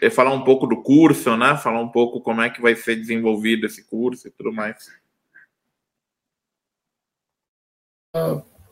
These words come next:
Speaker 2: eu, eu vou fazer as considerações finais, então. Só, é, agradecer a oportunidade. Ah, eu,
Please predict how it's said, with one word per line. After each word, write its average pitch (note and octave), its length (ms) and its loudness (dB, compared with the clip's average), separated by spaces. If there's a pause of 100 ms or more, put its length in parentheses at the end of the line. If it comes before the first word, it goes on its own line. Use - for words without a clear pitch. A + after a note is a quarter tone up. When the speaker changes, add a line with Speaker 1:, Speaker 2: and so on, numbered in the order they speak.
(240)
Speaker 2:
eu, G#3 180 10
eu F#3+ 140 12
vou G#3+ 120 4
fazer G#3+ 240 4
as G3 100 0
considerações C#3+ 720 -2 (200)
finais, C3+ 360 -4
então. B2+ 400 -8 (200)
Só, B2+ 580 -2 (1000)
é, B2+ 640 4 (380)
agradecer C#3+ 540 4
a E3+ 60 6
oportunidade. D3+ 1120 0 (160)
Ah, C3 280 -2 (1160)
eu, C#3+ 960 6